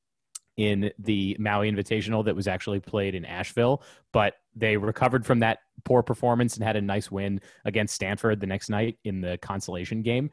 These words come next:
So both of these teams look like they could have pretty strong seasons. I think they're both just two of the, you know, three or four best teams in, in their conferences.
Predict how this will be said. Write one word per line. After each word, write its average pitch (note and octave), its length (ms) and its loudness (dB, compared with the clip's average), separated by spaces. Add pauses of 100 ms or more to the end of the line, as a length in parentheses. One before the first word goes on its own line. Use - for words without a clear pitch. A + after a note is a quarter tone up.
(200)
So G#2 380 4
both C#3 240 4
of D3 60 -2
these C3 180 4
teams A2+ 340 2
look G#2 200 -2
like G#2 220 0
they G#2 100 -2
could G2 160 0
have G2 160 -4
pretty G#2 160 -2
strong G#2 340 -2
seasons. G2+ 460 -6 (180)
I B2 60 2
think D#3 160 4 (580)
they're C#3 100 6
both A2 220 4
just - 160 -2 (140)
two A2+ 120 4
of F#2+ 60 2
the, F#2+ 220 2 (120)
you G#2+ 80 -4
know, F2 120 -4
three A2 240 0
or G#2+ 40 4
four G#2+ 220 4
best G2 240 -2
teams G#2+ 280 0
in, G2 160 -2
in G#2 100 -6
their F#2 80 -4
conferences. A#2+ 580 -4